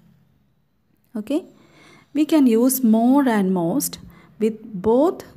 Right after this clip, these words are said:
countable and uncountable nouns. Okay, many is used with only countable nouns, much is used with uncountable nouns, but more and most can be used with both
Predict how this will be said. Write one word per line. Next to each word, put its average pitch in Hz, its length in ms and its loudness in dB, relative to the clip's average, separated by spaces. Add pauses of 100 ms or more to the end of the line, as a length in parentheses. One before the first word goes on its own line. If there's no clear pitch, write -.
(160)
countable 196 680 -2 (320)
and 226 380 -4
uncountable 185 680 -2
nouns. - 480 -10 (360)
Okay, 269 240 -6 (400)
many 202 400 2
is 220 160 -2
used 220 300 2
with 233 260 0
only 214 300 2
countable 220 560 0
nouns, 208 560 0 (460)
much 196 400 -2
is 226 220 -2
used 220 320 0
with 247 320 -2 (300)
uncountable 247 840 2
nouns, 185 500 0 (400)
but 214 440 -2
more 254 440 4
and 285 280 4
most 208 440 0 (340)
can 190 260 -2
be 226 100 0
used 233 420 2
with 254 340 -2
both 196 460 0